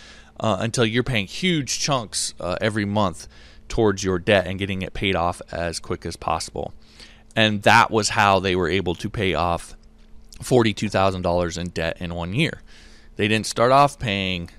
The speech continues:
you know, <laughs> they didn't start off paying three thousand dollars a month towards their debt. They started off at maybe five hundred or a thousand,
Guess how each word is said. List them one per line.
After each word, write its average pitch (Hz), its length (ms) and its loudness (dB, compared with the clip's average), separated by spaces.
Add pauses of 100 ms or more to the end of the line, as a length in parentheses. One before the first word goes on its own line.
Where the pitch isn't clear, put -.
(160)
you 104 140 -6
know, 87 380 -2
<laughs> - 80 -20
they - 960 -4
didn't 110 120 -2
start 120 180 6
off 131 120 4
paying 98 180 0
three 107 260 -4
thousand 92 360 4
dollars 85 320 2
a 82 40 -6
month 82 280 -6
towards 82 260 -6
their 76 80 -6
debt. 80 240 -4
They 120 120 0
started 92 340 -2
off 90 200 0
at - 140 -4
maybe 92 200 -6
five 92 280 -2
hundred 95 380 -2
or 87 100 -6
a 87 40 -8
thousand, 101 600 2